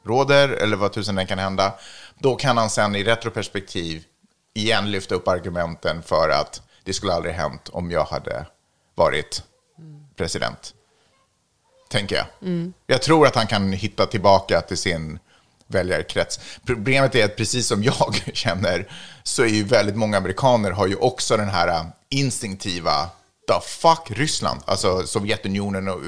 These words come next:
Speaker 1: obviously Sovjetunionen och U S A, gamla liksom, eh,
Speaker 2: Ärkefiender.
Speaker 1: ärkefiender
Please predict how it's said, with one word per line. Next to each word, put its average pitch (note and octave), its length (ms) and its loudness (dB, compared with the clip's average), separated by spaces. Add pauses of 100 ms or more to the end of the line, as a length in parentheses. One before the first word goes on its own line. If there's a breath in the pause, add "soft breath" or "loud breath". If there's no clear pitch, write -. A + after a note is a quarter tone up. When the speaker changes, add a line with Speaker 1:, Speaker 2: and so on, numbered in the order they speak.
(120)
Speaker 1:
obviously G2 420 2
Sovjetunionen F#2 640 -4
och E2+ 60 -8
U E2+ 60 -8
S F#2 120 -2
A, F#2+ 240 6 (280 loud breath)
gamla F#2+ 460 0
liksom, F2 480 -4
eh, D#2 200 -2 (340 loud breath)
Speaker 2:
Ärkefiender. C3+ 760 2
Speaker 1:
ärkefiender G2 1400 0